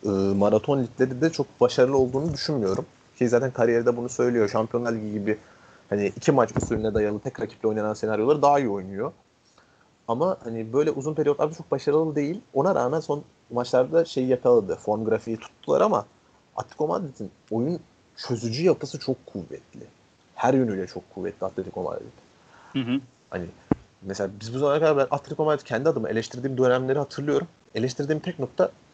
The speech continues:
Speaker 1: bu takım neden zaman zaman üçlü oynamıyordu? Bu takım ara ara üçlü oynamalıydı. Çünkü hani mesela bir çözüm yolu bulmuştu Allegri zamanında Juventus'a geldiği zaman. Sonrasında da hani geçtiğimiz sezonda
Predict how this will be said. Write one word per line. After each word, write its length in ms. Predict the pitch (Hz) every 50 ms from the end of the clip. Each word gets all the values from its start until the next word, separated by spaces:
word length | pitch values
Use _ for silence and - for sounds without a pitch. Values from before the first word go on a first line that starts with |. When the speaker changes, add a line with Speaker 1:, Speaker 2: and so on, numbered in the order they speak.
| _ _ _ _ _ _
Speaker 1:
bu 80 | - 156
takım 300 | - 160 - 180 160 143
neden 260 | 139 139 175 180 170
zaman 300 | 147 139 127 127 120 120
zaman 240 | 117 147 165 180 151 -
üçlü 220 | - - - 160
oynamıyordu? 600 | 156 139 135 139 143 135 117 95 92 - - - - _ _ _ _ _ _ _ _ _ _ _ _ _ _ _ _ _ _ - - -
Bu 40 | 143
takım 260 | - 151 131 143 135 -
ara 160 | 135 139 147
ara 140 | 147 - 185
üçlü 260 | - 117 - - 151
oynamalıydı. 560 | 160 156 147 123 104 90 98 98 95 95 85 90 -
Çünkü 220 | - 107 98 - 110
hani 160 | 107 107 101
mesela 360 | 101 98 - 101 98 101 95 101 107 - - -
bir 40 | -
çözüm 340 | - - 147 135 160 170
yolu 180 | 156 151 156 165
bulmuştu 360 | 147 147 151 156 151 - 135
Allegri 400 | 113 110 104 101 98 98 104 101
zamanında 400 | 92 98 95 101 98 95 98 98
Juventus'a 460 | 101 98 98 95 95 95 - - 104
geldiği 260 | 95 98 95 95 98 98
zaman. 240 | - 92 95 -
Sonrasında 500 | - - 110 101 107 104 - 117 117 113
da 40 | 117
hani 140 | 113 110 104
geçtiğimiz 380 | 110 110 - - 117 117 117 113
sezonda 460 | - 113 113 117 117 117 113 - -